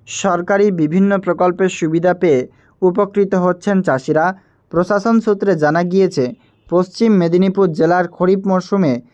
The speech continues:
লক্ষ লক্ষ মেট্রিক টন ধান উৎপাদন হওয়ার সম্ভাবনা রয়েছে। ধান চাষের ক্ষেত্রে অন্যদের তুলনায় মেদিনীপুর সদর ব্লক অনেকটা এগিয়ে,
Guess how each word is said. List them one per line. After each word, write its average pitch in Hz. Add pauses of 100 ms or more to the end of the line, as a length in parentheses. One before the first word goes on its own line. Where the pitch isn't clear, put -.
(200)
লক্ষ 170
লক্ষ 208
মেট্রিক 185
টন 190
ধান 156
উৎপাদন 180
হওয়ার 180
সম্ভাবনা 165
রয়েছে। 131 (460)
ধান 175
চাষের 202
ক্ষেত্রে 214
অন্যদের 170
তুলনায় 190
মেদিনীপুর 165
সদর 165
ব্লক 160
অনেকটা 160
এগিয়ে, 139